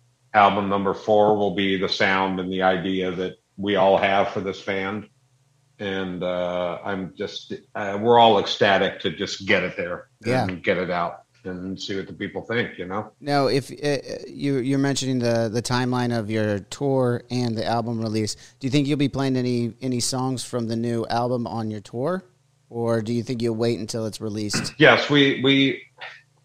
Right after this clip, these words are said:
Speaker 1: we actually, uh, played a couple on our last couple of dates,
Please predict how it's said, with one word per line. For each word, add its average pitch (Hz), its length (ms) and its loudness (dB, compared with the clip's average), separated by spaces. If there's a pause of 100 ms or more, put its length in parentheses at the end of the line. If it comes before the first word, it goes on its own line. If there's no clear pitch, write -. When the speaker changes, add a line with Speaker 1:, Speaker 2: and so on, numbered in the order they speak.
(600)
Speaker 1:
we 127 160 4
actually, 135 640 4
uh, 110 480 8 (100)
played 123 280 8
a 104 80 6
couple 117 420 6
on 104 120 8
our 104 140 6
last 104 320 4
couple 101 280 0
of 90 80 0
dates, 104 520 -4